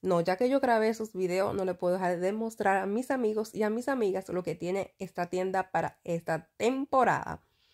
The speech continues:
Les cuento que me encontré con la sorpresa que hay más cosas de Halloween que de otoño. Ustedes dirán que las cosas de, de Halloween no son bonitas, pero sí tienen su belleza rara y aquí en Hongus están bien elegantes todas las decoraciones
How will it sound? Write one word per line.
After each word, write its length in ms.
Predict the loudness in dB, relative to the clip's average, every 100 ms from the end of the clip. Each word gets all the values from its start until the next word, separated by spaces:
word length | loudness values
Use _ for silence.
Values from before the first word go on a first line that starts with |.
| _ _ -6
Les 160 | -6
cuento 440 | 2 4 6 4 2
que 100 | 4
me 220 | 2 2
encontré 440 | 0 2 0 2 4
con 140 | 4
la 80 | 4
sorpresa 540 | 4 2 2 2 0
que 80 | 0
hay 60 | -2
más 160 | -2
cosas 360 | -2 0 0 -2
de 160 | 0 2
Halloween 440 | 4 4 2 2
que 160 | 2 2
de 100 | 0
otoño. 540 | 2 2 2 -2 -8 -12 _ _ _ _ _ _ _ _ _ _
Ustedes 420 | 0 4 6 6 6
dirán 240 | 4 4
que 60 | 0
las 120 | 0
cosas 280 | 0 2 2
de, 160 | 0 -4
de 240 | 2 4 6
Halloween 340 | 4 4 4
no 80 | 2
son 160 | 0
bonitas, 460 | 0 -2 -2 -2 -2
pero 220 | -2 -2
sí 180 | -2 -4
tienen 240 | -2 0 0
su 140 | 2
belleza 500 | 2 4 2 4 2
rara 400 | 4 4 4 2
y 120 | 0
aquí 420 | 0 -4 -6 -4 2
en 220 | 2 2
Hongus 400 | 0 0 -2 -2
están 480 | -2 -2 -2 0 -2
bien 220 | 0 0
elegantes 560 | 2 2 2 -2 -2 -4
todas 240 | -2 0 2
las 100 | 0
decoraciones 680 | 0 -2 -2 -2 -2 -2